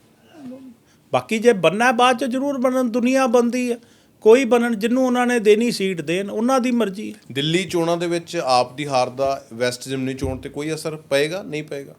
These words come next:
Speaker 1: ਨਹੀਂ, ਉਹ ਕਿਉਂ ਪੈਣਾ? ਦਿੱਲੀ,
Speaker 2: ਹੂੰ।
Speaker 1: ਦਿੱਲੀ ਆਪਣੀ ਜਗ੍ਹਾ ਹੈ, ਪੰਜਾਬ ਆਪਣੀ ਜਗ੍ਹਾ ਹੈ, ਬ-,
Speaker 2: ਹੂੰ।
Speaker 1: they both are different।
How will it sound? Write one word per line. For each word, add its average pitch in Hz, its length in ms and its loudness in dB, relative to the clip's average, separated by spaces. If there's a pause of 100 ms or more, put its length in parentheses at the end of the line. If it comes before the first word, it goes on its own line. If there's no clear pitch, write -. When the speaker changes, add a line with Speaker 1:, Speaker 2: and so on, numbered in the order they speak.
(400)
Speaker 1:
ਨਹੀਂ, 262 120 -4
ਉਹ 262 180 -4
ਕਿਉਂ 196 220 -2
ਪੈਣਾ? 143 300 -4
ਦਿੱਲੀ, 151 360 -4
Speaker 2:
ਹੂੰ। - 140 -8
Speaker 1:
ਦਿੱਲੀ 170 460 -6
ਆਪਣੀ 175 380 0
ਜਗ੍ਹਾ 185 260 0
ਹੈ, 156 180 -6 (320)
ਪੰਜਾਬ 139 380 2
ਆਪਣੀ 147 340 -2
ਜਗ੍ਹਾ 175 260 -2
ਹੈ, 185 40 -2
ਬ-, 151 120 -8
Speaker 2:
ਹੂੰ। - 80 -6
Speaker 1:
they 151 220 0
both 151 260 -2
are 175 360 0
different। 180 380 -4